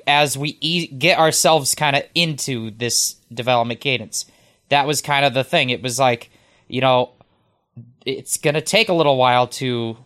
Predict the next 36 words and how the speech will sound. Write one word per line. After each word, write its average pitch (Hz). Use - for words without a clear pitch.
really 165
deliver 139
on 127
that 123
promise 139
of 120
having 117
a 113
big 120
season 117
every, 110
you 120
know, 107
a 127
big 147
key 156
feature 135
set 117
every 113
season. 156
And 175
I 185
think 208
in 156
hindsight, 147
now 139
that 147
we 143
do 151
know 123
that 131
season 139
three 139
was 120
colossally 131
large, 117